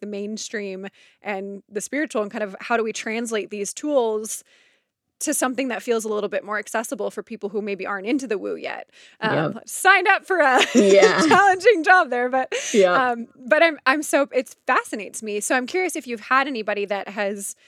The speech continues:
Speaker 1: been that, er, been a little bit resistant to it, or perhaps not even resistant, just, like, not super into it at first. And then somehow in, you know, the massaging of the things in your work together,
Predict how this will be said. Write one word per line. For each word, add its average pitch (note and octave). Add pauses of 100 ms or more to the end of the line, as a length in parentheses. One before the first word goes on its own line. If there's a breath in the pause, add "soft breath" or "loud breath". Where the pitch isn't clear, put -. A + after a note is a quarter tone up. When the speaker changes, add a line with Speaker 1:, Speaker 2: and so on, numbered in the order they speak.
(380 soft breath)
Speaker 1:
been B3
that, G#3 (540)
er, - (140)
been C4
a B3+
little A#3+
bit A#3
resistant G#3+
to G#3+
it, G#3
or G#3
perhaps -
not G#3+
even G3
resistant, G3+
just, G3
like, G3+ (680)
not A#3
super A3
into B3
it G3+
at -
first. G#3+
And G#3
then G3+ (300)
somehow A3
in, G#3
you A3
know, G3+
the G#3
massaging G#3+
of F#3+
the G3+
things A3
in G#3
your F#3+
work A#3
together, G3+